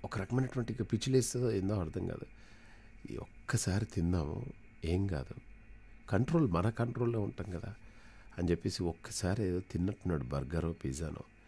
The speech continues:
కథ మళ్ళా స్టార్ట్ చేశాడు, స్టార్ట్ చేశాడు, స్టార్ట్ చేశాడు, స్టార్ట్ చేశాడు, స్టార్ట్ చేశాడు, తినడం స్టార్ట్ చేశాడు. ఇప్పుడు almost ఓ రెండు వందల, రెండు వందల కిలోలు అయిపోయాడు. చిన్నప్పటి నుంచి వెళ్ళి he has got so many problems.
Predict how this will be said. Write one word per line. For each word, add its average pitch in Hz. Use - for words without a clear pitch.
కథ 110
మళ్ళా 76
స్టార్ట్ -
చేశాడు, -
స్టార్ట్ 71
చేశాడు, -
స్టార్ట్ 87
చేశాడు, -
స్టార్ట్ 87
చేశాడు, -
స్టార్ట్ -
చేశాడు, -
తినడం 87
స్టార్ట్ -
చేశాడు. 98
ఇప్పుడు 80
almost 78
ఓ 78
రెండు 69
వందల, 76
రెండు 64
వందల 67
కిలోలు 71
అయిపోయాడు. -
చిన్నప్పటి 131
నుంచి 123
వెళ్ళి 117
he 92
has 92
got 101
so 90
many 76
problems. 52